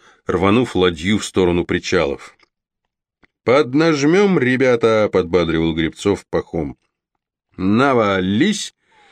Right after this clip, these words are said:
И раз, и раз!» На пристани мытарь попытался взыскать торговую пошлину,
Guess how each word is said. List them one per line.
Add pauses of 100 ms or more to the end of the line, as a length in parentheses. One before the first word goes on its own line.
(320)
И
раз, (200)
и
раз!» (1900)
На
пристани
мытарь
попытался (220)
взыскать
торговую
пошлину,